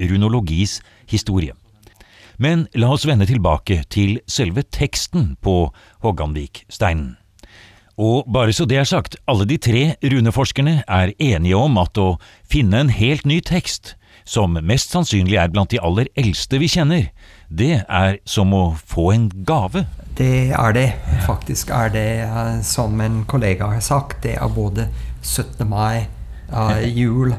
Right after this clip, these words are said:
Speaker 2: og bursdag samtidig.
Speaker 1: <laughs>
Speaker 2: Så det, det var virkelig en fa-, fantastisk opplevelse. Det var tre av oss som reiste dit ned første gang, og tre runeforskere, og alle var like inspirert og oppglødd over opplevelsen.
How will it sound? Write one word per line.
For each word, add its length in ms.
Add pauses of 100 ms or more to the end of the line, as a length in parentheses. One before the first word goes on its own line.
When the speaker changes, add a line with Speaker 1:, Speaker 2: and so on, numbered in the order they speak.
(220)
Speaker 2:
og 380
bursdag 580 (100)
samtidig. 680
Speaker 1:
<laughs> 20 (420)
Speaker 2:
Så 180
det, 160 (160)
det 160
var 120
virkelig 320
en 220
fa-, 280
fantastisk 640
opplevelse. 640 (420)
Det 160
var 160
tre 240
av 180
oss 220
som 180
reiste 400
dit 280
ned 180
første 320
gang, 380
og 600
tre 260
runeforskere, 720 (480)
og 260
alle 240
var 380
like 600
inspirert 840
og 340
oppglødd 520
over 340
opplevelsen. 640